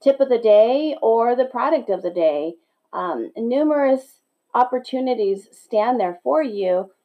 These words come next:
but you do have to do some research. You can't just jump in and just expect it all to work. Um, some of the things that, like, when I lived in Southern California, there was community groups.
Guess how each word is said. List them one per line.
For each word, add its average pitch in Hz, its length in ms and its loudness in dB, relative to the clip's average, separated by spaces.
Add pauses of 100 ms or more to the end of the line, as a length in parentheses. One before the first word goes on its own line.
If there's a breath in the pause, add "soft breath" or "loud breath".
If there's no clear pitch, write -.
(180)
but 240 180 -2
you 240 160 -8
do 269 220 -4
have 262 220 -4
to 233 100 -14
do 226 160 -4
some 202 300 -4
research. 185 500 -4
You 190 140 -8
can't 247 320 0
just 220 400 0
jump 214 340 0
in 208 460 2 (420)
and 190 580 2
just 202 240 0
expect 196 540 0
it 214 80 2
all 196 200 4
to 220 140 -4
work. 196 500 0 (520)
Um, 180 400 -2 (400 loud breath)
some 269 240 2
of 311 80 4
the 349 140 4
things 269 320 4
that, 220 240 4
like, 208 220 2
when 208 120 0
I 214 140 0
lived 233 220 -4
in 233 120 -6
Southern 226 280 -2
California, 214 800 0
there 214 280 4
was 196 580 0 (880)
community 226 520 -4
groups. - 480 -12